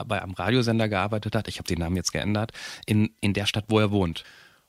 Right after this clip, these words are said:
Und er kam dann irgendwann, ähm, und sagte, „Ich hab Steffi engagiert. Steffi ist die beste Moderatorin überhaupt.“ Und also,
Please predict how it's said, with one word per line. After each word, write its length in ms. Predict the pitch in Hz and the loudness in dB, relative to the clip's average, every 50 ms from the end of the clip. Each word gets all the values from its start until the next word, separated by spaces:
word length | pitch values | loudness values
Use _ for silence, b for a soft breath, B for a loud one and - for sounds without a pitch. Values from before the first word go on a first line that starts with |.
| b | b
Und 100 | - 135 135 | 2 4 4
er 60 | 131 | 4
kam 200 | - - 147 147 | 4 4 4 4
dann 120 | 151 135 101 | 4 2 2
irgendwann, 400 | 113 131 143 135 120 123 120 113 | 2 4 4 4 4 2 2 0
ähm, 200 | - 104 110 110 | 0 0 0 0
und 60 | - 107 | 0 0
sagte, 180 | 123 - - | -2 -2 -2
„Ich 120 | - - 135 | -2 -2 0
hab 80 | - | 2
Steffi 260 | - - 117 - 139 | 2 0 0 -2 -2
engagiert. 640 | 120 - 110 95 92 90 78 76 - - - - - _ | -2 -2 -2 0 0 -2 -2 -4 -8 -12 -12 -12 -12 _
Steffi 300 | - - - - 78 - | -4 -2 0 0 0 -2
ist 120 | 80 - - | -2 -2 -2
die 80 | 78 | -4
beste 300 | 69 - 135 - - - | -4 -4 -4 -2 -2 -2
Moderatorin 640 | - 67 73 76 67 - - - - - - - 76 | -4 -4 -4 -4 -6 -6 -8 -8 -8 -8 -8 -10 -10
überhaupt.“ 520 | 76 78 - - - - - - - - - | -10 -10 -10 -10 -12 -14 -16 -18 -20 -16 -12
Und 80 | - 87 | -10 -8
also, 160 | 85 82 85 | -8 -8 -8